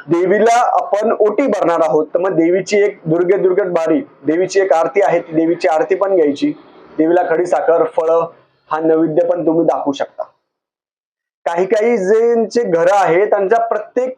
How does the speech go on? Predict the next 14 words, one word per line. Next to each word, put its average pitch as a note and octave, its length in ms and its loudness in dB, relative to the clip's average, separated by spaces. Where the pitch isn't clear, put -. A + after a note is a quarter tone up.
पौर्णिमेला A3 680 0
पूर्णावरणाचा A3+ 720 0
स्वयंपाक G3 360 -2
होत G#3+ 240 0
असतो. G#3+ 200 -10
म्हणजे B3 360 2
देवी G3+ 440 2
आईची A#3+ 360 0
सेवा F#3+ 380 0
या A3+ 100 2
पद्धतीने A3 460 0
आपण A#3+ 240 -2
करायला A#3 340 0
पाहिजे. G#3+ 340 -2